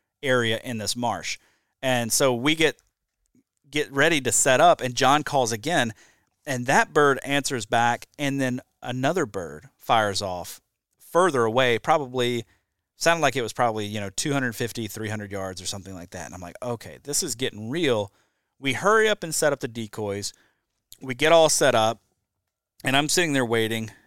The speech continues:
and every time he calls, this, this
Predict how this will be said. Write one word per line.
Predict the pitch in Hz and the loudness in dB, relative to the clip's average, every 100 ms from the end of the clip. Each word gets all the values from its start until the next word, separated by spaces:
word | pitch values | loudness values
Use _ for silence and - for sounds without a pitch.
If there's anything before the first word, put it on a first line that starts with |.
| _ | _
and | 127 117 117 113 - _ - | -8 -6 -4 -8 -12 _ -4
every | 151 180 | 0 0
time | 196 180 151 | 2 0 0
he | 139 | -4
calls, | 127 139 127 107 104 98 | -4 2 4 4 2 -2
this, | 120 107 - | -4 -4 -6
this | 139 120 - | -4 0 0